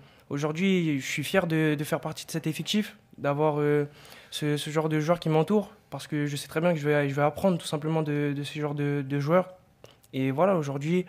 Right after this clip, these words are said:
c'est, je pense que dans un groupe, il faut, il faut, il faut avoir ce, ce genre de profil, des joueurs expérimentés ainsi que des joueurs jeunes. Et je pense que ça peut, ça peut que bien fonctionner pour, euh, pour notre avenir et, et notre projet.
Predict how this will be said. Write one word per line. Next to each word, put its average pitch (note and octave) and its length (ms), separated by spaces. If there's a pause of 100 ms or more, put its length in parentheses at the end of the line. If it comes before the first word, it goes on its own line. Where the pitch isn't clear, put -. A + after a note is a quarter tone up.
(540)
c'est, C#3+ 380 (320)
je C3 120
pense F#3 200
que - 80
dans D#3 180
un D#3+ 120
groupe, G3+ 280 (400)
il D3 60
faut, E3 240
il D#3+ 80
faut, E3 240
il D#3+ 140
faut F3 100
avoir E3+ 220
ce, D#3+ 340
ce D#3 160
genre D#3+ 160
de D#3 80
profil, E3+ 460 (320)
des D3+ 160
joueurs D#3 160
expérimentés D#3+ 760 (240)
ainsi C#3+ 240
que D#3 80
des D3+ 140
joueurs D3 180
jeunes. E3+ 280 (400)
Et C3 80
je C#3 80
pense E3 160
que D#3+ 100
ça D3 140
peut, D3+ 240
ça D3 120
peut D3 120
que D#3 100
bien D#3 240
fonctionner D#3 460
pour, D3 260
euh, C#3+ 220 (280)
pour C#3+ 140
notre C#3+ 220
avenir D#3 260
et, C#3 300
et C#3+ 80
notre C#3 140
projet. D#3 300